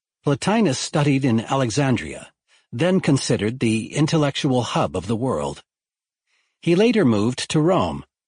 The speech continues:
where he taught his own brand of Platonism, known as Neoplatonism. Plotinus divided the cosmos into layers,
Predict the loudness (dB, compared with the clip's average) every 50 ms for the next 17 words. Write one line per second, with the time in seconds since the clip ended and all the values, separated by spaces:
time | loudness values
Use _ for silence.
0 | _ -6 -4 -2 -2 -2 0 0 0 0 0 0 0 0 2 2 0 0 2 2
1 | 2 2 2 2 2 0 0 0 0 0 0 -2 -2 -4 -4 -2 0 0 2 2
2 | 0 0 -2 -4 -8 -12 -14 -18 -20 _ _ _ _ -6 -2 0 0 2 2 2
3 | 2 2 0 -2 -2 -4 -6 -4 0 2 4 4 4 4 2 0 0 -2 -2 -2
4 | -4 -8 -8 -8 -10 -12 -14 -16 _ _ _ _ _ _ _ _ _ _ _ _
5 | _ _ _ _ _ _ _ _ _ _ _ -2 -2 -2 0 0 0 2 2 2
6 | 2 0 -2 -2 -4 -4 0 0 0 0 2 0 -2 -2 -4 -4 -2 0 0 0
7 | 0 0 0 0 0 -2 -4 -6 -8 -4 -2 -2 0 0 0 2 2 2 0 -2
8 | -4 -6 -8 -8 -8 -8